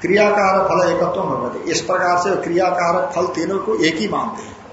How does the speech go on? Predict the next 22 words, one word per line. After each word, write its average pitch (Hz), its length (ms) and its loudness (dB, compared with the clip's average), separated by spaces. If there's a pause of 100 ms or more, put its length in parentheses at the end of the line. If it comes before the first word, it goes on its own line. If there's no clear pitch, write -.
वो 165 60 -2
विज्ञान 190 440 2
ही 214 80 2
है, 196 120 2
क्रिया 190 360 2
भी 208 180 2
वही 208 220 4
है, 214 80 4
कारक 165 340 0
भी 202 200 -2
वही 202 160 2
है, 220 160 0
फल 175 120 2
भी, 214 160 -2
कार्य 185 340 0
भी 220 120 0
वही 151 240 -2
है, 98 120 -10 (920)
तीनों 170 240 -6 (280)
अतिरिक्त 185 360 0
नहीं 185 260 -2
है। - 180 -8